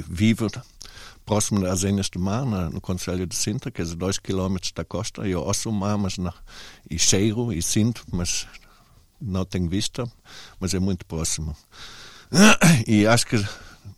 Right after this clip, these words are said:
não podia mais viver num sítio no interior, eu preciso da presença do mar. E aquele projeto dos padrões do mar nasceu um pouco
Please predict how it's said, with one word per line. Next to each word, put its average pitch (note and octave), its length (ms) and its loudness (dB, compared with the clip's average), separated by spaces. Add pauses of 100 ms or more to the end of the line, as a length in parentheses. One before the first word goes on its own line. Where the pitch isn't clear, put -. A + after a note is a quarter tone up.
(280)
não A2 160 4
podia G#2+ 380 4
mais G2+ 360 2
viver G2 320 2
num G2 160 2
sítio - 340 -4
no F#2+ 140 0
interior, F2+ 520 -2
eu F2+ 80 -2
preciso F#2 360 -6
da E2+ 80 -4
presença E2+ 600 -4
do E2 140 -8
mar. B1+ 240 -8 (1160)
E A2 80 2
aquele A#2+ 320 2 (340)
projeto A2 440 0
dos F#2 140 -4
padrões G2 680 0 (1300)
do F#2+ 100 0
mar G2+ 380 2 (640)
nasceu A#2 480 0
um A2+ 80 2
pouco A2+ 500 -2